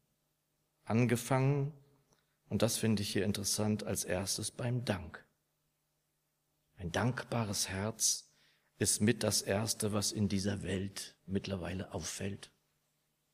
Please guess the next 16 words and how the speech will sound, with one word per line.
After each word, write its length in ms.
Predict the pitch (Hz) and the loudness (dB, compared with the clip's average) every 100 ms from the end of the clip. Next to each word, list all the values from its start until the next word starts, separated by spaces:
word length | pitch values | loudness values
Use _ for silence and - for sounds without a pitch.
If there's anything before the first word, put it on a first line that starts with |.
| _ _ - | _ _ -14
Neben 500 | - 92 113 120 131 | -4 4 6 6 4
der 140 | 127 123 | 4 4
Liebe 360 | 117 113 113 | 4 0 0
selbstverständlich. 1080 | 113 104 104 - 107 - 104 101 123 - - _ _ _ _ _ _ _ _ _ _ _ _ _ _ _ | -4 -4 -2 -2 -2 -2 -2 -2 -6 -12 -18 _ _ _ _ _ _ _ _ _ _ _ _ _ _ _
Wir 180 | - 104 | 2 4
sind 280 | 104 107 101 | 6 6 6
hier, 460 | - 110 123 127 - | 4 6 8 8 8
um 180 | 104 | 6
zu 180 | 101 - | 6 2
lieben 520 | 92 107 113 117 123 | 4 4 4 4 2
und 280 | 107 98 - | 2 0 2
ihm 380 | 120 107 110 104 | 0 0 2 2
die 200 | 104 - | 0 0
Ehre 380 | 110 110 98 92 | 4 4 2 0
zu 160 | - | -2
geben. 440 | 92 95 92 - | -2 -4 -4 -8